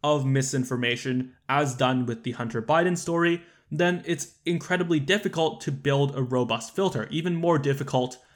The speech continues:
than it would otherwise be, to reduce the spread of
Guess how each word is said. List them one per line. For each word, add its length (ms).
than 220
it 80
would 140
otherwise 560
be, 360
to 240
reduce 360
the 100
spread 460
of 200